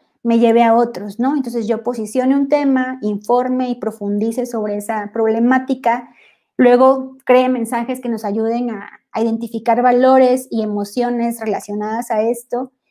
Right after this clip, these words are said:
y luego de ahí podemos ya crear a lo mejor un llamado a la movilización. Les digo, esto no es como una receta, en realidad es algo como, es un proceso muy humano,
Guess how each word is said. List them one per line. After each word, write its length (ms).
y 120
luego 280
de 60
ahí 280
podemos 420
ya 180
crear 200
a 100
lo 120
mejor 420
un 160
llamado 400
a 60
la 120
movilización. 800
Les 140
digo, 160
esto 200
no 80
es 100
como 160
una 140
receta, 460
en 100
realidad 420
es 140
algo 260
como, 180
es 100
un 80
proceso 320
muy 240
humano, 460